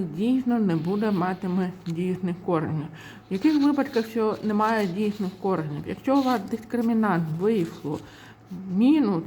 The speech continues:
якесь число, то тут в таких випадках будується просто таблиця, е, значень.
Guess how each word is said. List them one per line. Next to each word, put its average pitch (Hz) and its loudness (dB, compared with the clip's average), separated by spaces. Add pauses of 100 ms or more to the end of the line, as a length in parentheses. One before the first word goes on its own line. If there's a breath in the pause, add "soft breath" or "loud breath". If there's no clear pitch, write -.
якесь 185 -2 (160)
число, 214 -2 (380 loud breath)
то 185 0
тут 330 0
в - -10
таких 254 2
випадках 214 -2
будується 233 2
просто 262 0 (220)
таблиця, 214 -2 (520 loud breath)
е, 165 -4 (320)
значень. 185 0